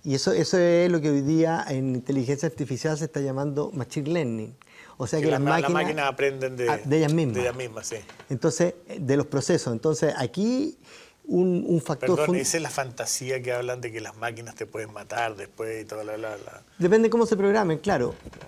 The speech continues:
Speaker 1: Pero hoy día, eh, y además que las plataformas de inteligencia artificial y todo lo que es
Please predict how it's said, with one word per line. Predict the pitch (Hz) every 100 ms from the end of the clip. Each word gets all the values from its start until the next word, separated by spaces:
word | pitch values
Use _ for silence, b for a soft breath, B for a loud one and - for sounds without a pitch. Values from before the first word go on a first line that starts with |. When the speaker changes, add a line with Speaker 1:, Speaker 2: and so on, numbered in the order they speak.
| -
Speaker 1:
Pero | 160 151 147
hoy | 147 160 156
día, | 160 202 226 220 - -
eh, | 156 147 143
y | 156 147
además | 165 190
que | 202
las | 160
plataformas | 156 143 - 170 180
de | 160
inteligencia | 139 139 127 160 170
artificial | - 135 135 - 151 135 131
y | 113
todo | 151
lo | 160 151
que | 127 139 147 143 131
es | -